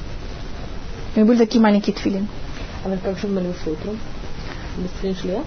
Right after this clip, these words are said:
Speaker 1: До этого он мог одеться, оде-, а он же не сразу начинал службу, мог молиться, а потом это делать. Были также вещи, когда и что, и как это делалось. Так это вот как был одет главный. Э, и ш-, что прощала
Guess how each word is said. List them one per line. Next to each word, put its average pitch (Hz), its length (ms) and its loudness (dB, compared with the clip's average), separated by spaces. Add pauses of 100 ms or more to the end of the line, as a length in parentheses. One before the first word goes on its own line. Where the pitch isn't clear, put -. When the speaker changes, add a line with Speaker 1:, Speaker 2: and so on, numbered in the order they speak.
Speaker 1:
До 196 180 6
этого - 300 6
он 185 100 6
мог 190 160 4
одеться, 196 460 2 (100)
оде-, 180 340 4
а - 120 0
он 202 180 6
же 175 220 4 (160)
не 196 120 8
сразу 330 280 8
начинал 202 300 6
службу, 180 300 0
мог 185 180 0
молиться, 214 320 4
а - 20 -4
потом 254 280 4
это 240 160 0
делать. 170 220 0
Были 247 300 8
также 294 240 8
вещи, 254 220 6
когда 202 280 2
и 196 40 4
что, - 200 0
и - 20 4
как - 180 -2
это 190 140 -2
делалось. - 320 -4 (720)
Так 226 100 4
это 247 140 8
вот 220 80 4
как 226 140 6
был 220 120 10
одет 202 260 8
главный. 196 380 6 (1300)
Э, 214 140 6 (300)
и 233 200 8
ш-, - 240 2
что - 240 8
прощала 247 640 8